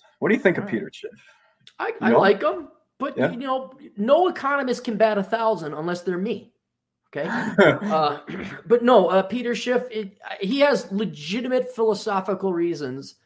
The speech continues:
Speaker 2: to not like cryptocurrency, and, and some of which I kind of agree with him. But I,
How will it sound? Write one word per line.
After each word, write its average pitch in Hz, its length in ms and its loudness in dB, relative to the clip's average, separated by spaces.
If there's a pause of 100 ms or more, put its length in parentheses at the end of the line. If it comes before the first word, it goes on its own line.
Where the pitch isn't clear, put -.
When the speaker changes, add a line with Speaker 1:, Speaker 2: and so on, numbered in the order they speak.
(260)
Speaker 2:
to 160 100 -2
not 147 200 0
like 160 180 -2
cryptocurrency, 113 880 -6
and, 156 180 -8
and 175 260 -4
some 196 160 -2
of 180 100 -2
which 196 180 0
I 151 80 0
kind 190 220 -2
of 170 80 -4
agree 151 320 -4
with 180 260 -2
him. 139 140 -6
But 135 280 -4 (320)
I, 147 360 -2